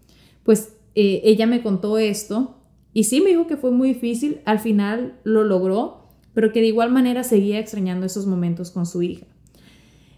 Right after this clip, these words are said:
Y, y así como esas historias, muchísimas, muchísimas, y, y me sorprendió cuando hice, eh, esta pregunta en las redes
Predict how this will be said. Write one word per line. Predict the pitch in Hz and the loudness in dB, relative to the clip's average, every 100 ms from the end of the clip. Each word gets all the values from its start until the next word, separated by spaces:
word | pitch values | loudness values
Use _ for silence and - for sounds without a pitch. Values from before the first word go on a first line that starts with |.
| _ _ _ | _ _ _
Y, | 302 - - | 4 4 2
y | 294 | -2
así | 285 339 | -2 0
como | 381 370 | 0 2
esas | 330 339 330 | 0 -2 -2
historias, | 285 285 285 302 311 - 233 | -2 0 0 -2 -6 -4 2
muchísimas, | 240 233 - 262 226 180 170 - - - _ _ _ _ _ _ - | 4 2 2 0 2 -2 -2 -8 -20 -20 _ _ _ _ _ _ 2
muchísimas, | 233 247 240 302 302 339 370 370 - _ - | 6 6 8 8 6 -2 -6 -8 -18 _ -2
y, | 254 247 240 | 2 2 0
y | 240 | 0
me | 240 | 2
sorprendió | 240 233 214 220 311 | 2 4 4 4 2
cuando | 349 277 | 0 0
hice, | 240 233 262 254 - | 0 -2 -4 -6 0
eh, | 220 202 185 170 170 - _ | 2 4 2 2 -2 -8 _
esta | 214 208 247 | -2 0 0
pregunta | 240 214 202 185 | 2 2 2 0
en | 190 | -2
las | 190 | -2
redes | 190 175 180 - - | 0 0 -2 -6 -16